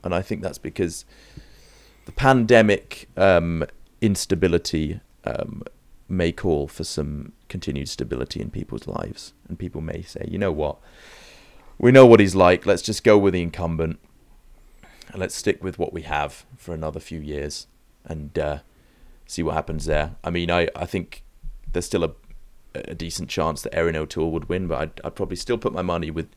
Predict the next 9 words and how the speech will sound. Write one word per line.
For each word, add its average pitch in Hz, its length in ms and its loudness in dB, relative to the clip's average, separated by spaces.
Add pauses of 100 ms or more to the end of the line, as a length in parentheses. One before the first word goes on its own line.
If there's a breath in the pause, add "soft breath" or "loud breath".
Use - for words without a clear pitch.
with 85 180 -6
Trudeau. 76 480 -4 (680 loud breath)
Erin, 107 500 8
uh, 95 200 6
Erin 110 280 8
O'Toole 92 420 2
is 82 120 -6
not 90 180 2
a, 80 340 2